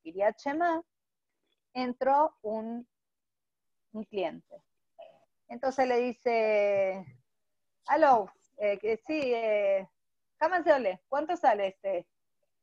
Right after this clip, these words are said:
¿Cien? ¿Cien? ¿Este pullover sale cien?". Como Rab Safra no le contestaba, porque en, en Kiriat Shema no se puede ni siquiera hacer una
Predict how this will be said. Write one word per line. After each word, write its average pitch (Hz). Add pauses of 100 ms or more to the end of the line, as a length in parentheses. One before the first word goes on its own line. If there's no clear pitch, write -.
(140)
¿Cien? 302 (400)
¿Cien? 339 (600)
¿Este -
pullover 247
sale 240
cien?". 302 (760)
Como 170
Rab 175
Safra 233
no 233
le 233
contestaba, 214
porque 165
en, 175
en 175
Kiriat 202
Shema 226
no 208
se 190
puede 208
ni 196
siquiera 202
hacer 190 (1080)
una 180